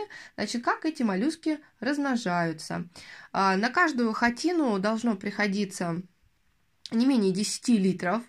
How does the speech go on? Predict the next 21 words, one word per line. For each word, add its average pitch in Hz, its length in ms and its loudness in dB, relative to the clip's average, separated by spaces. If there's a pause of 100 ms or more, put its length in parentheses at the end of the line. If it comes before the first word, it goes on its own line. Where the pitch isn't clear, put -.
э, 196 500 0
то 208 100 -2
есть 202 160 -4
чем 277 260 2
больше 220 600 0 (360)
объём, 233 480 2 (340)
э, 185 280 -2 (680)
из 190 280 0
жизни, 196 420 2
да, 202 160 0
то 294 80 0
есть - 160 -6
где, 190 340 -4
где 196 540 -2
он 196 140 0
живёт, 190 360 0
где 185 160 -2
он 175 260 -2
находится, 175 500 -4
этот 170 140 -10
моллюск, 185 400 -2